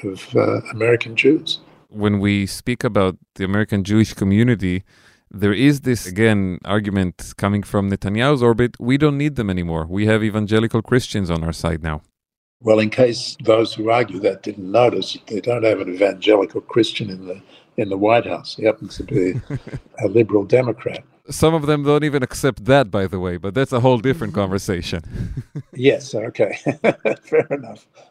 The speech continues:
Speaker 1: But I think that those who argue, and I, I'm aware that Netanyahu and, uh, Ron Dermer, who's now, uh,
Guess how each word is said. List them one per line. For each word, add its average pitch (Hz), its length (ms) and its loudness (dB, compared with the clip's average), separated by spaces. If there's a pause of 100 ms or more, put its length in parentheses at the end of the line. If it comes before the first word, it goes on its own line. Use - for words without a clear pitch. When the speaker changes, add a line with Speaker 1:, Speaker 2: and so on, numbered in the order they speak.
(100)
Speaker 1:
But 127 200 2 (160)
I 110 60 -16
think - 280 -20
that 110 120 -8 (220)
those 131 360 4
who 123 200 -2
argue, 92 520 -4 (120)
and 92 180 0
I, 92 200 0 (100)
I'm 90 100 -6
aware 101 340 4
that 92 160 -6
Netanyahu 95 880 0
and, 95 240 -6
uh, 85 220 4 (640)
Ron 92 240 -4
Dermer, 113 540 4 (240)
who's 107 240 -12
now, 90 340 2
uh, 90 220 -4